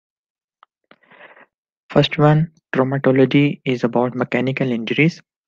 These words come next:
और इसी में से सबसे ज़्यादा एमसीक्यूज़ आए हुए हैं, एससीक्यूज़ भी इसी chapter में हैं major।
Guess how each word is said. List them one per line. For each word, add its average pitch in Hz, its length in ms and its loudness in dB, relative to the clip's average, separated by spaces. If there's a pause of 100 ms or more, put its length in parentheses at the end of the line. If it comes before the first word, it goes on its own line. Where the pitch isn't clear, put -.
और 123 220 -2
इसी 143 240 -2
में 143 140 0
से 139 120 0
सबसे 123 280 -2
ज़्यादा 123 220 -2
एमसीक्यूज़ 120 540 -4 (120)
आए 123 240 -4
हुए 127 240 -4
हैं, 120 240 -4
एससीक्यूज़ 123 520 -4
भी 123 160 0
इसी 139 220 -4
chapter 120 340 -4
में 120 280 -6
हैं 117 220 -6 (380)
major। 120 300 -6